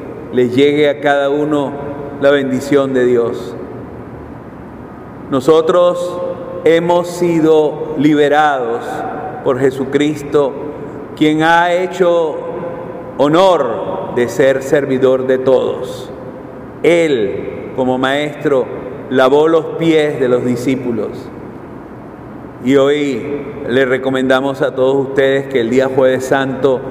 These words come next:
lo hagan en casa. Se laven unos a otros los pies,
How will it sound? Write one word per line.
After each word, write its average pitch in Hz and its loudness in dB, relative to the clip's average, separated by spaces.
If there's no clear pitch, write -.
lo 131 6
hagan 139 2
en 120 -2
casa. 131 0
Se 120 0
laven 147 2
unos 180 0
a 165 2
otros 165 0
los 127 0
pies, 131 2